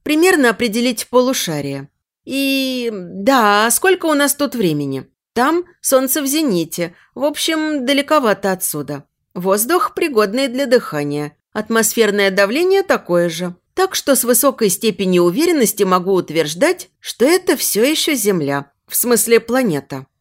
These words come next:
"Никогда и никто не проводит эксперименты на самом себе. Ты что, Луи Пастер, что ли?" Пастер на себе не ставил опыты. Это Эдвард Дженнер. "Без разницы. Вот оторвало бы тебе там голову,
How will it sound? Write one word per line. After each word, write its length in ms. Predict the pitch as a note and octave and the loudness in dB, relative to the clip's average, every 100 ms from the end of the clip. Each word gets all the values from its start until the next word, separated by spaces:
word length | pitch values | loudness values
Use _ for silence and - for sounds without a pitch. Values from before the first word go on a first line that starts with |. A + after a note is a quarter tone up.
| _ _ _ - | _ _ _ -8
"Никогда 1120 | G3+ A#3 C4+ D#4+ - - D4 C#4+ F#3+ F#3+ E3 - _ | -2 0 2 0 -2 -6 -6 -6 -4 -2 -4 -8 _
и 140 | - C#4 | -4 0
никто 600 | C#4+ D#4+ D#4+ - - A3+ | 2 0 -4 -4 2 4
не 140 | G3 | 4
проводит 540 | G3 G#3+ G3+ G#3 G3 G3+ | 2 2 2 2 2 -2
эксперименты 720 | - - G3 G#3+ D#4 D4 A3 | -4 -2 0 2 0 2 2
на 100 | G#3 | 4
самом 360 | - A3+ B3 | 2 2 2
себе. 500 | G#3+ - A3+ G3 E3+ - _ _ | 2 -2 -2 0 -2 -4 _ _
Ты 140 | D4+ | 0
что, 380 | C#4+ - B3+ F3 _ | 2 4 2 2 _
Луи 160 | A#3+ C#4+ | 0 2
Пастер, 480 | A#3+ C#4 C#4 F4 E4+ | 2 0 0 0 0
что 300 | - - G3 | 0 0 0
ли?" 220 | E3 D#3+ _ _ _ _ _ C4 | 0 -4 _ _ _ _ _ -2
Пастер 340 | C4+ - F4+ | -2 2 2
на 140 | F4+ F4+ | 4 2
себе 280 | - B3 D#4 | 0 0 0
не 160 | D4+ | 0
ставил 480 | C4 A#3+ A3+ G#3 F3+ | -2 0 0 0 0
опыты. 480 | F3 D3+ - D#3 D3+ _ _ - | -2 -6 -12 -12 -14 _ _ -4
Это 220 | E4 E4+ | 0 4
Эдвард 480 | C#4+ C4 B3+ C#4 - | 4 4 2 0 -2
Дженнер. 680 | G3+ G#3 C#4 B3+ F3+ E3+ - _ _ _ _ _ | -6 0 2 2 0 -2 -6 _ _ _ _ _
"Без 300 | - C4+ D#4 | -2 2 2
разницы. 800 | D#4 C4+ F3+ G3 F3 - D#3+ D3+ _ | 4 2 2 0 0 -2 -4 -8 _
Вот 240 | C4 D4 D4+ | 0 2 2
оторвало 480 | D4+ C#4 D4 F4 | 2 4 4 4
бы 100 | F4+ | 2
тебе 240 | A3+ A#3+ A3 | 0 2 2
там 260 | A#3 A#3 | 2 0
голову, 400 | G#3 G3+ E3+ D#3+ | 2 4 4 2